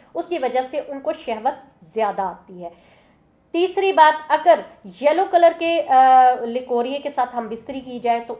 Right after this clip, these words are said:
उसमें, अ, जितना ख़तरा ख़वातीन को होता है, उनकी विजाइना को होता है, उतना ही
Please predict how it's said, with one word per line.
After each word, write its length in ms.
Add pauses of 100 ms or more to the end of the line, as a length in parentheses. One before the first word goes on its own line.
उसमें, 420 (320)
अ, 300 (260)
जितना 500
ख़तरा 480 (140)
ख़वातीन 500
को 180
होता 280
है, 200
उनकी 220
विजाइना 440
को 140
होता 300
है, 320
उतना 380 (120)
ही 180